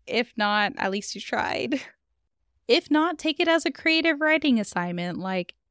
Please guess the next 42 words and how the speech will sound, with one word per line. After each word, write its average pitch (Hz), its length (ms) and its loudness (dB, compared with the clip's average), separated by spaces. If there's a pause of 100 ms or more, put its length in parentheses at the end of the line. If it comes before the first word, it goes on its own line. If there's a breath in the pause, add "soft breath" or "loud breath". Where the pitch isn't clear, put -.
how 277 260 6
would 277 240 2
you 262 140 4
make 247 300 2
this 220 220 -4
film 196 300 -2
better? 180 500 -2
I 226 120 6
think 254 220 2
for 247 100 0
me 214 160 0
personally, 196 400 -4
there 190 160 2
were 196 380 2 (100)
a 196 40 0
lot 214 120 2
of 196 200 -4
really 196 220 -2
good 180 300 -2
characters 175 760 -6
in 190 180 -6
there 185 200 -4
that 175 380 -4 (760)
I 208 100 2
think 214 360 -2
could 214 220 -2
have 196 200 -6
been 180 380 -4 (140)
developed 185 680 -2
a 196 80 0
little 190 260 0
bit 190 180 0
more. 185 320 -6
Like, 175 380 -6 (140)
there's 233 200 4
someone 208 320 0
who's 196 380 -4
just 196 280 0
starting 190 400 0
their 180 160 -2
first 190 460 -4
day 180 440 0